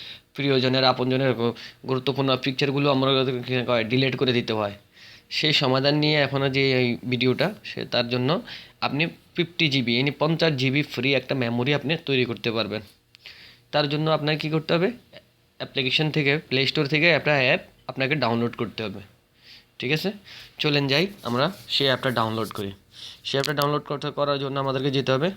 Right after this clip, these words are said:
প্লে স্টোরে। ঠিক আছে, প্লে স্টোরে যাব। এখান থেকে আমরা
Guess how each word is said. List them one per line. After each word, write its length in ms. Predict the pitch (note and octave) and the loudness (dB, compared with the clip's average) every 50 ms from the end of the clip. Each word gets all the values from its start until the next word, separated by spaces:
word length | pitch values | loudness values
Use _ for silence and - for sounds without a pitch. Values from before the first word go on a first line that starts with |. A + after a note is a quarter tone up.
| - - - - | -8 -18 -14 -6
প্লে 220 | A2+ A#2+ A2+ G#2+ | -2 -2 0 0
স্টোরে। 280 | - - A2 G#2 G#2+ G2+ - _ _ _ _ _ _ _ _ - _ _ _ _ - - _ _ _ _ _ _ | -2 -4 -4 -8 -8 -12 -14 _ _ _ _ _ _ _ _ -20 _ _ _ _ -20 -20 _ _ _ _ _ _
ঠিক 120 | - - B2 | -10 -6 -6
আছে, 220 | C3 B2+ C#3+ F3+ F3+ - _ - - - - - - - _ _ _ - | -6 -4 -6 -8 -10 -10 _ -20 -20 -20 -20 -20 -20 -20 _ _ _ -8
প্লে 200 | - B2+ C3 C3 | -2 0 2 2
স্টোরে 240 | B2+ - - C3+ C#3 | 2 2 2 2 2
যাব। 260 | B2+ B2+ B2 C#3+ F#3 G3 - - - - _ _ _ _ _ - - - - - - - _ _ - - _ - - - - - - - - - _ - - - _ _ _ _ _ _ _ _ _ _ _ _ _ _ _ _ _ _ _ _ _ _ _ _ _ _ _ _ _ _ _ _ _ _ _ _ _ _ _ _ _ _ _ _ _ _ _ _ _ - - _ _ - - - - - - _ _ _ | 2 2 2 2 0 -2 -6 -14 -20 -20 _ _ _ _ _ -20 -20 -20 -20 -20 -20 -20 _ _ -20 -20 _ -12 -12 -12 -12 -12 -20 -20 -20 -20 _ -20 -20 -20 _ _ _ _ _ _ _ _ _ _ _ _ _ _ _ _ _ _ _ _ _ _ _ _ _ _ _ _ _ _ _ _ _ _ _ _ _ _ _ _ _ _ _ _ _ _ _ _ _ -20 -20 _ _ -20 -20 -20 -20 -20 -20 _ _ _
এখান 260 | - C#3+ C#3 D3 D3 C#3+ | -4 -2 -2 -2 0 0
থেকে 100 | D#3 D3 | 0 2
আমরা 260 | C#3+ C#3+ C#3+ - | 2 2 2 0